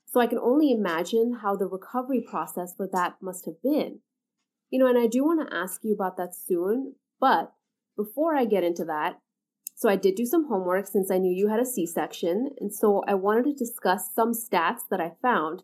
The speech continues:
and that I hope our conversation can create awareness for other women out there. So the Department of Health and Human Services recently unveiled an action plan to improve maternal health, which included reducing the C-section delivery rate,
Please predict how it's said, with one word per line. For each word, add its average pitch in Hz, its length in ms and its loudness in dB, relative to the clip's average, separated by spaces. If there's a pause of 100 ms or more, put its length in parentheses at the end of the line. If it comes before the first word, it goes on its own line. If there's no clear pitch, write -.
and 269 120 4
that 285 80 4
I 277 120 0
hope 302 240 -2
our 311 120 -2
conversation 226 640 0
can 208 200 0
create 208 300 2
awareness 190 600 0
for - 160 -6
other 190 180 0
women 180 300 0
out 165 300 -6
there. 92 320 -8 (880)
So - 100 -6
the 247 100 6
Department 269 540 0
of 220 80 -4
Health 233 400 -2
and 214 160 0
Human 214 280 4
Services 220 760 -2
recently 285 500 2
unveiled 202 500 2
an 196 160 0
action 214 500 -2
plan 180 500 -4
to 240 140 4
improve 240 460 2
maternal 185 480 0 (100)
health, - 280 2 (300)
which 214 200 2
included 262 480 2
reducing 220 500 0
the 202 100 2
C-section 208 760 -2
delivery 202 500 2
rate, 151 360 -2